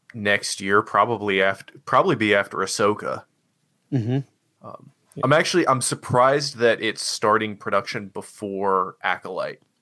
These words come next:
Speaker 1: 'cause I was thinking that was gonna be next.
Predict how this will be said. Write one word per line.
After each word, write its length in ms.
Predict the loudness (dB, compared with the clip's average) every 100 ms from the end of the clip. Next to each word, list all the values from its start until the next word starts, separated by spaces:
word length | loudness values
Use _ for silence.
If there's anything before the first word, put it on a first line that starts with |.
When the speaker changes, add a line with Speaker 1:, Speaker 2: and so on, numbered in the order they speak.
| _ _ _ _ _ _
Speaker 1:
'cause 140 | -12 0
I 100 | 0
was 140 | 0 -2
thinking 320 | -4 -4 -2
that 240 | -2 -2
was 120 | -4
gonna 160 | -14 -14
be 100 | -12
next. 460 | -12 -12 -12 -18 -20